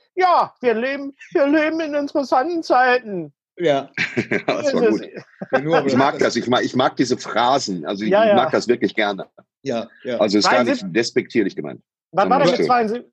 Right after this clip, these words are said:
Speaker 1: zweiundsiebzig, Gary? Wie alt
Speaker 2: Nein,
Speaker 1: warst du denn
Speaker 2: zweiundsiebzig
Speaker 1: da?
Speaker 2: war, äh, zweiundsiebzig ist, äh, das frage ich dich, to-, äh, äh, wie heißt du nochmal? Hennes. Hennes, äh, äh, äh,
Speaker 1: Vier.
Speaker 2: Ja, da warst du vier.
Speaker 1: Nein.
Speaker 2: Zweiundsiebzig?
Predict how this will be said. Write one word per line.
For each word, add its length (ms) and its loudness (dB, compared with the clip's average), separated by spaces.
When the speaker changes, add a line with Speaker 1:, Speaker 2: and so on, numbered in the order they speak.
Speaker 1:
zweiundsiebzig, 680 -2
Gary? 220 -2
Wie 60 2
alt 100 4
Speaker 2:
Nein, 80 4
Speaker 1:
warst 140 2
du 40 2
denn 140 2
Speaker 2:
zweiundsiebzig 320 0
Speaker 1:
da? 20 -8
Speaker 2:
war, 260 -2
äh, 80 2
zweiundsiebzig 720 0
ist, 260 -2
äh, 200 4
das 240 0
frage 300 -2
ich 100 -12
dich, 360 -8
to-, 240 -8
äh, 680 0
äh, 60 -4
wie 100 0
heißt 140 -2
du 40 -6
nochmal? 200 -8
Hennes. 420 0
Hennes, 320 2
äh, 100 2
äh, 360 2
äh, 100 0
Speaker 1:
Vier. 400 0
Speaker 2:
Ja, 160 2
da 140 -2
warst 220 -4
du 60 0
vier. 480 0
Speaker 1:
Nein. 180 -20
Speaker 2:
Zweiundsiebzig? 920 0